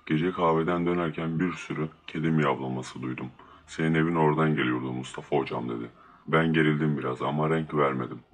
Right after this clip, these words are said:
Mustafa Hoca da, "Köy yeri burası, olur." dedi. Sonra o adam, "Ama bu kadar çok olması normal mi? Lakin üç harfler olmasın." dedi. Mustafa Hoca kesin bir dille, "Onların muhabbetini çok açmayın, onlardan fazla söz etmeyin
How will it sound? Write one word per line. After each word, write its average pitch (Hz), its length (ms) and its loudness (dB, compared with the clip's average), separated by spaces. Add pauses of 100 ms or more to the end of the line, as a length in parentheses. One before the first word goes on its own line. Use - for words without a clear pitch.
(280)
Mustafa - 380 0
Hoca 78 220 6
da, 76 120 0 (120)
"Köy 87 260 2
yeri 65 200 2
burası, 62 300 -4
olur." 65 260 -2
dedi. - 240 -6 (360)
Sonra 90 280 0
o 87 180 6
adam, 78 360 0
"Ama 78 280 2
bu 90 80 0
kadar 80 260 0
çok 82 220 -4
olması 78 400 2
normal 78 340 2
mi? 71 160 -2 (360)
Lakin 76 300 2
üç 76 220 -2
harfler 78 320 -2
olmasın." 76 580 2
dedi. 60 140 -8 (480)
Mustafa 82 400 -2
Hoca 76 240 2 (140)
kesin 78 360 -2
bir 65 180 -4
dille, 67 340 -2 (100)
"Onların 92 400 4
muhabbetini 101 720 4
çok 98 200 2
açmayın, 76 400 2 (140)
onlardan 85 500 4
fazla 87 340 0
söz 85 260 -4
etmeyin 69 360 -2